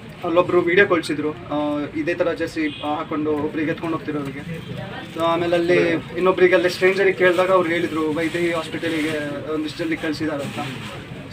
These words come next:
So ನಾನು ಬೇಗ ವೈದೇಹಿ ಹಾಸ್ಪಿಟ್ಲಿಗೆ ಹೋದೆ, ಆ, ಅಲ್ಲೇನಾದ್ರು ಇದಾರ ಅಂತ. ವೈದೇಹಿ ಹಾಸ್ಪಿಟ್ಲಲ್ಲಿ ಇರ್ಲಿ-, ಇರ್ಲಿಲ್ಲ. ಆಮೇಲೆ ಹಾಗೆ ಸುತ್ತಮುತ್ತ ಇರೋ ಎಲ್ಲ, ಆ, ಹಾಸ್ಪಿಟ್ಲಿಗೆ ಕಾಲ್ ಮಾಡಿ ಟ್ರೈ ಮಾಡ್ದೆ, ಆ, ಆ, ಈ ಥರ ಯಾರಾದ್ರೂ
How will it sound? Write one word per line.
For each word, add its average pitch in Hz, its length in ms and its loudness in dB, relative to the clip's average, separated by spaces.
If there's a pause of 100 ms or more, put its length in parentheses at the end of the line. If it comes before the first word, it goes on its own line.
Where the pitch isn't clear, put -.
So 175 140 2
ನಾನು 180 500 4 (180)
ಬೇಗ 180 160 6
ವೈದೇಹಿ 180 360 6
ಹಾಸ್ಪಿಟ್ಲಿಗೆ 165 420 0
ಹೋದೆ, 151 540 -4
ಆ, 147 140 -2
ಅಲ್ಲೇನಾದ್ರು 156 400 -2
ಇದಾರ 151 220 -2
ಅಂತ. 143 180 -4 (400)
ವೈದೇಹಿ 165 200 0
ಹಾಸ್ಪಿಟ್ಲಲ್ಲಿ 165 420 0
ಇರ್ಲಿ-, 156 220 -4
ಇರ್ಲಿಲ್ಲ. 151 260 -2 (640)
ಆಮೇಲೆ 170 180 0
ಹಾಗೆ 175 500 4
ಸುತ್ತಮುತ್ತ 190 400 0
ಇರೋ 180 220 6
ಎಲ್ಲ, 170 160 2
ಆ, 147 640 0 (340)
ಹಾಸ್ಪಿಟ್ಲಿಗೆ 170 560 -2
ಕಾಲ್ 175 360 2
ಮಾಡಿ 165 320 0
ಟ್ರೈ 165 180 0
ಮಾಡ್ದೆ, 143 300 -2
ಆ, 147 300 -6 (680)
ಆ, 139 180 -6 (380)
ಈ 147 40 0
ಥರ 151 140 -4 (320)
ಯಾರಾದ್ರೂ 147 280 -2